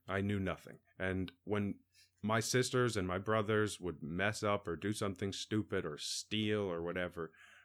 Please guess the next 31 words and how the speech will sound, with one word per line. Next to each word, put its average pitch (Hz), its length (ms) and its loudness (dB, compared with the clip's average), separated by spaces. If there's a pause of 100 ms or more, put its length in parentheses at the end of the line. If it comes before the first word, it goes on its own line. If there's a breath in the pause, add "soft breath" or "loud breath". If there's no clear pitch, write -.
(160 loud breath)
my, 104 400 4
I, 98 200 2
my 110 200 2
judgment, 104 560 0
my 98 140 0
response 101 640 -2
was 101 140 -4
to 98 100 -10
be 101 120 -2
like, 92 240 0
"Well, 85 220 -2
screw 123 560 2
you 98 300 -2
then. 76 280 -8
I 95 140 2
don't 92 160 0
wanna 92 160 0
be, 90 240 -2
I 98 80 0
don't 107 140 2
want 95 180 -2
you 87 120 -2
in 113 140 2
my 107 200 2
life. 90 320 0
I, 90 220 0
I, 82 200 -2
I - 20 4
don't 104 160 2
want 90 160 -4
you 90 260 -2